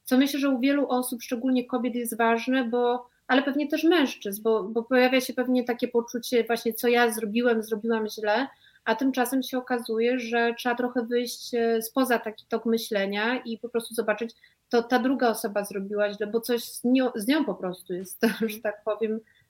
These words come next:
Speaker 1: nie tak, no bo jeżeli się w związku, to nie powinno się zdradzać. No to jest jakaś taka podstawowa,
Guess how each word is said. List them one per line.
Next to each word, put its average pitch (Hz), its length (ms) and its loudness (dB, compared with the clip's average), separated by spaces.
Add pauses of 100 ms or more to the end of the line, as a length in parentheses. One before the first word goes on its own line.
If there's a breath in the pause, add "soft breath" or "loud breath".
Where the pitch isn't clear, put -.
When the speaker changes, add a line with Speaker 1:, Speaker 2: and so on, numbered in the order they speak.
Speaker 1:
nie 233 140 4
tak, 247 320 2
no 190 80 -4
bo 220 380 0
jeżeli 247 380 -2
się 226 160 -10
w 208 60 -14
związku, 220 380 -6
to 247 80 -6
nie 247 120 0
powinno 233 340 -2
się 233 160 -6
zdradzać. 214 440 -2
No 190 120 -8
to 214 80 -8
jest 208 100 -10
jakaś 208 220 -10
taka 220 180 -8
podstawowa, 208 640 -6